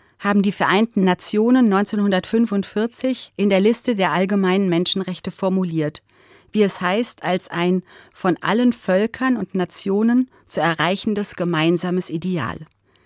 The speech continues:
Kriegstreiber und Populisten weltweit möchten, dass wir uns nicht als Menschen wahrnehmen, sondern als Gegner, als Fremde, als Feinde. Es gibt die wunderbare Geschichte des Weihnachtsfriedens aus der Zeit des Ersten Weltkriegs.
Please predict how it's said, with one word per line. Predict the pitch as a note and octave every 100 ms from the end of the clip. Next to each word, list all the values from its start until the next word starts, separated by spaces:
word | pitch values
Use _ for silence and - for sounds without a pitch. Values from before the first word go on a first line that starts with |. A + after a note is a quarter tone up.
| _ _ - -
Kriegstreiber | - C4+ - - C4 C4+ B3 A#3+
und | F3 F3
Populisten | - F3+ F#3 G#3 A3 - F3+
weltweit | E3+ E3 F3 F#3 G#3
möchten, | F3+ F3+ - - G#3 - -
dass | G3+ -
wir | G#3+
uns | G#3+ -
nicht | G#3+ - D#3
als | D3+ -
Menschen | D#3+ D#3+ - D#3
wahrnehmen, | D3 D3 D3 C#3+ D3 D3 _ -
sondern | - F3+ E3+
als | D3+ D#3 -
Gegner, | G3+ - G#3+ G3+ F#3+ _
als | - D3+ -
Fremde, | - E3+ F3+ F3 F3 D#3+ _ _
als | - F#3 -
Feinde. | - C3+ C#3+ C3+ - _ _ _ _ _ _ _ _ -
Es | G3+ -
gibt | C4
die | A#3 F#3
wunderbare | A#3 D4 B3+ G3+ G3+ G3
Geschichte | G3 - B3 -
des | A3+ A3 F3+
Weihnachtsfriedens | F3 G3 G#3+ - - - G#3+ G#3 A3 G#3+ - - _ _ -
aus | F3+
der | F#3+ F3
Zeit | F3+ E3+
des | F3+
Ersten | D3+ E3+ - F3
Weltkriegs. | D3 D3+ - C#3 - -